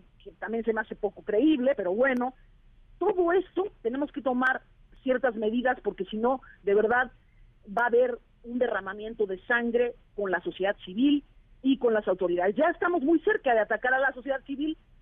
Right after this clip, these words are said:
Sí, claro, la propia sociedad sabe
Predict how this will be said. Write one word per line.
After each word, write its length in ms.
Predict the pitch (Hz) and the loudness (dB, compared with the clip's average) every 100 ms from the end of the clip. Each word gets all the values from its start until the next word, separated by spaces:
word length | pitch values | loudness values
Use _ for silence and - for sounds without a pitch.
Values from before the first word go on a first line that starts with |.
| - | -8
Sí, 180 | 294 453 - | -4 -4 -4
claro, 360 | 226 240 330 - - | -4 -2 -4 -8 -6
la 200 | 214 220 | -4 0
propia 360 | 220 226 359 381 | 0 0 0 -2
sociedad 640 | 285 - 233 208 247 359 - | -6 -4 -4 -2 -2 -4 -4
sabe 300 | 240 220 | -4 -4